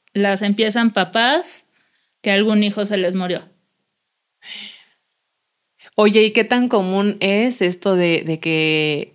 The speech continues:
Speaker 2: exista gente con tantas alergias? O sea, es que nos lo cuentas y, por ejemplo, tal vez yo no conozco a alguien en ese grado, pero
Speaker 1: Ujú.
Speaker 2: tal vez pensamos que no es tan común y sí lo es.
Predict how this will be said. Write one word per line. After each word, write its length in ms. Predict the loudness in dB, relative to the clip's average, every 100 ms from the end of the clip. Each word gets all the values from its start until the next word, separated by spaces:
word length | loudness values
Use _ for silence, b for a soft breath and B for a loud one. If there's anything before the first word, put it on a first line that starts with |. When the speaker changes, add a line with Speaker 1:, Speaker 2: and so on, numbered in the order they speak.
| _ -6
Speaker 2:
exista 680 | -4 -2 -4 0 0 0 -2
gente 560 | -6 -4 -2 0 -2
con 240 | -2 -4 -2
tantas 380 | -2 0 -2 -2
alergias? 600 | -4 -4 -2 -4 -4 B B B B B B
O 100 | -2
sea, 100 | 0
es 100 | 0
que 220 | 0 -4 -8 _
nos 260 | -2 0 2
lo 120 | 0
cuentas 580 | 2 0 0 0 0 0
y, 80 | -4
por 180 | -4 -6
ejemplo, 420 | -6 -4 -4 -2
tal 180 | 0 2
vez 140 | 0
yo 120 | 0
no 140 | 0 -2
conozco 480 | -4 -4 -6 -4 -4
a 40 |
alguien 400 | -2 -4 -6 -8 -14
en 200 | -8 -6
ese 240 | -6 -4 -2
grado, 340 | 0 2 0
pero 140 | 2 4
Speaker 1:
Ujú. 80 | 4
Speaker 2:
tal 140 | 4
vez 160 | 0 -2
pensamos 600 | -6 -4 -4 -4 -6 -8
que 120 | -6
no 120 | -6
es 120 | -6
tan 160 | -6 -6
común 400 | -6 -8 -6 -8
y 200 | -8 -4
sí 160 | 0
lo 180 | 2 2
es. 300 | 2 0 -6